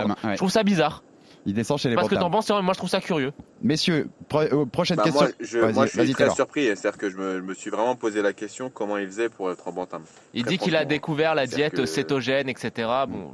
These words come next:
Speaker 2: je sais pas.
Speaker 1: <laughs> La
Speaker 2: Bon, pourquoi
Speaker 1: diète.
Speaker 2: pas, hein ?
Speaker 1: Pourquoi pas ?
Speaker 2: Pourquoi
Speaker 1: Mais
Speaker 2: pas ?
Speaker 1: oui, pourquoi pas ?
Speaker 2: Je, ouais.
Speaker 1: Prochaine question, messieurs, sur José Aldo, parce qu'on en a, on en a une pelletée, hein. Je vous ai dit, il est à trente-sept combats, trente victoires dans sa carrière. Si vous avez, devez retenir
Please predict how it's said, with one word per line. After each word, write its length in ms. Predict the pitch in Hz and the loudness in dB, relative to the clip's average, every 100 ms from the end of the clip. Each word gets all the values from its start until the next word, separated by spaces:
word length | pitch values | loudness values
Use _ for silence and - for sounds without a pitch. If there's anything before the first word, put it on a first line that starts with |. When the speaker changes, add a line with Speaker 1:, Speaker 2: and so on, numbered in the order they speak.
| 104 | -12
Speaker 2:
je 60 | |
sais 160 | 104 110 | -10 -8
pas. 100 | - - - | -8 -6 -2
Speaker 1:
<laughs> 100 | 233 - - - - - - 147 151 | -2 -2 -4 -4 -8 -8 -10 -10 -8
La 100 | 113 | -4
Speaker 2:
Bon, 60 | 113 | 0
pourquoi 200 | 147 202 | 2 2
Speaker 1:
diète. 60 | 208 | 2
Speaker 2:
pas, 200 | 214 175 | 2 2
hein ? 80 | 175 | 0
Speaker 1:
Pourquoi 240 | 143 160 | 0 0
pas ? 100 | 190 196 | 2 2
Speaker 2:
Pourquoi 80 | 190 | 2
Speaker 1:
Mais 60 | 233 | 2
Speaker 2:
pas ? 80 | 220 | 2
Speaker 1:
oui, 40 | |
pourquoi 240 | 196 196 180 | 0 -2 0
pas ? 240 | 208 117 | 2 2
Speaker 2:
Je, 160 | 104 101 50 85 117 - | -2 -8 -12 -14 -16 -14
ouais. 120 | - 101 _ - | -14 -14 _ -2
Speaker 1:
Prochaine 320 | 196 214 202 | 2 2 0
question, 260 | 190 - | 0 2
messieurs, 260 | 190 170 170 | 2 2 0
sur 160 | 170 143 | 0 2
José 220 | 143 139 | 2 2
Aldo, 260 | 127 110 - - | 2 0 -2 -6
parce 160 | 92 | -4
qu'on 120 | 107 110 | 0 2
en 100 | 117 | 2
a, 80 | - | 2
on 120 | 110 | 0
en 100 | 117 | 2
a 60 | 117 | 0
une 120 | 113 | 0
pelletée, 300 | 127 117 113 | -2 0 -2
hein. 80 | 90 | -2
Je 60 | 85 | 0
vous 120 | 87 | 0
ai 60 | 98 | 2
dit, 180 | 117 | 2
il 80 | 104 | 2
est 40 | 90 | 2
à 60 | |
trente-sept 380 | - 101 - 107 | 0 -2 -2 -4
combats, 420 | - 98 104 113 | -2 0 2 0
trente 200 | - 104 | 0 -2
victoires 320 | 98 - 113 98 | -2 -2 -2 0
dans 100 | 92 | -2
sa 120 | 98 | -2
carrière. 360 | 95 92 117 - - - - - | -2 0 -2 -6 -20 -20 -20 -6
Si 180 | 147 | 0
vous 180 | 160 160 | 2 2
avez, 120 | 160 | 2
devez 240 | 139 156 156 | 0 0 2
retenir 340 | 147 156 170 | 2 2 -2